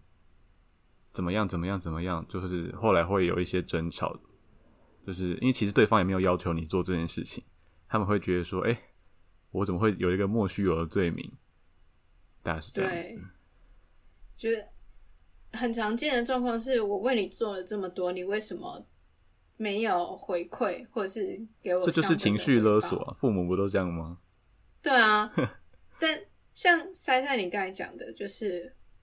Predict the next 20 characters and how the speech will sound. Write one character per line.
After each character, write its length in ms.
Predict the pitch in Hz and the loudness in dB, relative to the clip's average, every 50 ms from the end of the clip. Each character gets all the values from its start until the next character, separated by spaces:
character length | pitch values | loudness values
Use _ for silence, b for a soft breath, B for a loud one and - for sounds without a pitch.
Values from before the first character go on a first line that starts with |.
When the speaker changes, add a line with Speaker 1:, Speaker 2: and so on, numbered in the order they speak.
| _ _ _ _ _ _ _ _ _ - | _ _ _ _ _ _ _ _ _ -6
Speaker 2:
我 240 | - 220 214 208 208 | -2 0 2 2 2
为 360 | 220 277 294 294 269 233 214 | 2 4 6 6 8 8 6
了 440 | 208 202 196 190 180 180 - - - - | 6 4 4 4 4 2 0 -2 -8 -2
让 160 | 269 254 240 | 0 0 0
我 40 | 214 | 0
们 100 | 202 185 | 0 -2
两 120 | 175 165 165 | -4 -4 -4
个 140 | 175 175 | -4 -6
继 160 | 165 - 214 202 | -6 -6 -8 -8
续 160 | - 208 190 | -8 -8 -6
在 240 | - 202 180 175 180 | -4 -2 -2 -2 -2
一 40 | |
起， 200 | 190 - 180 - | -4 -6 -8 -8
所 160 | - - 202 185 | -8 -6 -6 -6
以 20 | |
我 160 | 180 180 156 | -6 -6 -8
去 140 | 175 - 208 | -10 -10 -10
找 300 | 180 - - - 175 175 | -10 -10 -12 -12 -14 -16
你。 220 | 196 202 - - _ _ _ _ _ _ _ _ _ - 107 | -16 -18 -18 -20 _ _ _ _ _ _ _ _ _ -14 -12
Speaker 1:
嗯。 320 | 101 101 98 98 104 110 | -10 -10 -10 -10 -12 -14